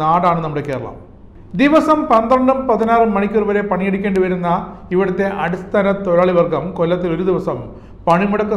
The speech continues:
സമരം നടത്തിയാൽ ആ നഷ്ടത്തിൻ്റെ കോടികളുടെ കണക്ക് പുസ്തകവുമായി വരുന്നവർ ബി ജെ പിയുടെ ആ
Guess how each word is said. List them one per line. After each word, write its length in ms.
സമരം 300
നടത്തിയാൽ 380
ആ 20
നഷ്ടത്തിൻ്റെ 440
കോടികളുടെ 480
കണക്ക് 300
പുസ്തകവുമായി 420
വരുന്നവർ 380
ബി 140
ജെ 120
പിയുടെ 220
ആ 20